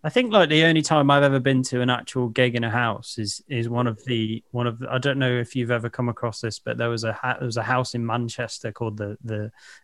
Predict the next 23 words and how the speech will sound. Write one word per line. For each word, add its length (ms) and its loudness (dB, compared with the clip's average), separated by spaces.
Anson 520 2
Mansion, 600 -4
where 360 2
this 140 -4
guy 340 2
called 220 -8
Tom 240 0
Anson 380 -2
used 180 -6
to 60 -10
put 240 -8
shows 400 0
on 160 -4
in 140 -8
this 160 -12
house, 500 -6
and 80 -6
it 100 -10
was 100 -8
like, 320 -6
like 160 -2
a 60 -4
fucking 520 -8